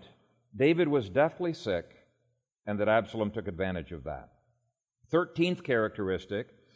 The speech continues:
is that verses seven through nine show a man who isn't interested in complaining to David about what is wrong in the kingdom, what needs fixing, and saying, "Hey, David, I know there's some issues here. Is there any way I can help you?" No, no, no, no.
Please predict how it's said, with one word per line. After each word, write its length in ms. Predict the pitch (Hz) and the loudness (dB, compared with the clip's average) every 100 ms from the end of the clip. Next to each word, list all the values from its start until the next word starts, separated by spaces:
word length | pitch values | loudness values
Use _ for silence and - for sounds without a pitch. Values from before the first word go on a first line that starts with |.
| _ _ - | _ _ -6
is 160 | 120 | -2
that 140 | 120 113 | 0 2
verses 460 | 139 202 190 151 | 2 2 0 -2
seven 280 | 175 170 185 | 0 2 2
through 200 | 175 185 | 2 0
nine 300 | 135 101 107 | 2 2 0
show 280 | 107 139 156 | 0 2 2
a 40 | 165 | 4
man 460 | 120 98 101 127 - - | 2 2 -2 -4 -10 -4
who 160 | 151 | 2
isn't 300 | 190 233 233 - | 2 2 -4 -6
interested 580 | 180 165 147 - 139 | -6 -4 -6 -4 -4
in 100 | 123 | -4
complaining 580 | 110 104 - 143 160 143 | -4 -6 -4 -4 -2 -4
to 120 | - 101 | -6 -8
David 540 | 82 123 131 98 92 | -4 -2 -2 -2 -2
about 360 | 90 120 113 104 | -2 -2 -4 -4
what 200 | 127 127 | -4 -4
is 120 | 92 | -4
wrong 320 | 104 117 120 | -4 -2 -2
in 80 | 107 | -6
the 80 | 98 | -6
kingdom, 420 | 110 90 76 92 | -8 -8 -8 -4
what 200 | 120 143 | -4 -4
needs 200 | 131 107 | -8 -8
fixing, 460 | - 104 - 98 | -8 -8 -8 -8
and 80 | 98 | -8
saying, 240 | 110 104 113 | -6 -4 -4
"Hey, 100 | 113 | -4
David, 400 | 107 104 104 104 - _ _ 110 | -2 -2 -4 -8 -16 _ _ -4
I 60 | |
know 180 | 110 143 | 0 2
there's 180 | 139 131 | 2 -2
some 160 | 123 | -4
issues 460 | 117 135 135 139 123 | -2 -2 -2 -6 -2
here. 280 | 120 120 117 | -2 -2 -2
Is 80 | 98 | -2
there 80 | |
any 100 | 107 | -2
way 220 | 123 123 120 | 0 2 2
I 100 | 120 | 0
can 160 | 123 | -2
help 320 | 107 110 107 | 0 0 0
you?" 260 | 107 104 104 101 | 0 0 -2 -6
No, 140 | 117 123 | -6 -2
no, 120 | 101 | -2
no, 200 | 90 78 | -4 -6
no. 160 | 73 | -10